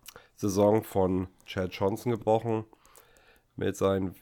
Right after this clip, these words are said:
vierzehnhundertneunundzwanzig. Und wie wir es vorhin auch schon gesagt haben,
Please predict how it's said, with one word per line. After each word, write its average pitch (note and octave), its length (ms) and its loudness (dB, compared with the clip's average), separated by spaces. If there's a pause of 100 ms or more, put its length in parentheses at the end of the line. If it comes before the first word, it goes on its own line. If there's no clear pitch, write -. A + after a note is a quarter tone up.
(120)
vierzehnhundertneunundzwanzig. G2+ 1500 -2 (1160)
Und F2+ 500 2 (140)
wie A#2+ 120 4
wir A2+ 80 6
es - 80 0
vorhin A2+ 200 6
auch A#2+ 60 6
schon B2 120 6
gesagt A2+ 280 4
haben, A#2+ 200 4